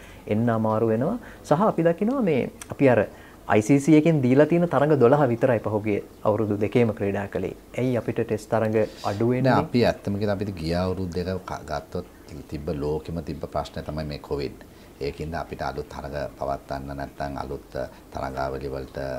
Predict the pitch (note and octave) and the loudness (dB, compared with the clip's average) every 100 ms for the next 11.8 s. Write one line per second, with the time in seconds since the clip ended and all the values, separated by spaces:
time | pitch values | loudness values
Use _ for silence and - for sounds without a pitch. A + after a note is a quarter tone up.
0 | C2 - C2 - C#2+ - C2+ D#2 C2 C2+ | -8 -8 -10 -10 -14 -10 -8 -8 -6 -4
1 | B1 A#1+ B1+ - - C#2 C2 B1 - C#2 | -6 -8 -12 -16 -12 -8 -6 -8 -8 -10
2 | C2 C2 C#2 C2+ - C#2+ - - - - | -10 -10 -10 -10 -10 -12 -14 -16 -16 -14
3 | - - C2 C2+ D2 C#2+ B1+ B1 C2+ B1+ | -16 -10 -6 -6 -6 -8 -8 -8 -8 -8
4 | C2 D2 - C2+ D2+ C#2+ D2 F2+ D#2 D2+ | -8 -10 -6 -6 -6 -6 -6 -4 -4 -6
5 | D2 D2 E2 C#2+ D2 D2+ C#2+ D2+ D2 - | -6 -8 -8 -6 -6 -6 -12 -8 -8 -6
6 | D#2+ D#2 - - - - D#2 D2+ D2 A1 | -6 -6 -10 -20 -20 -14 -10 -8 -8 -10
7 | - - - - - - - F#2+ F#2 A#2+ | -16 -20 -20 -20 -20 -18 -2 0 2 4
8 | F#2 G2 G2 F#2 - - - G2+ G#2 A2 | 2 0 -2 -4 -6 -6 -4 -4 -4 -10
9 | - E2 G#2 - A2 G2 D#2 C2+ - - | -4 0 0 0 -6 -6 -4 -4 -6 -10
10 | - - - G#2+ F#2+ F2+ E2 A2+ - F#2 | -12 -16 -10 -8 -6 -6 -6 -6 -6 -6
11 | A2 - A2+ A2 F#2+ G3 C2+ - | -6 -6 -6 -2 -2 -2 -6 -10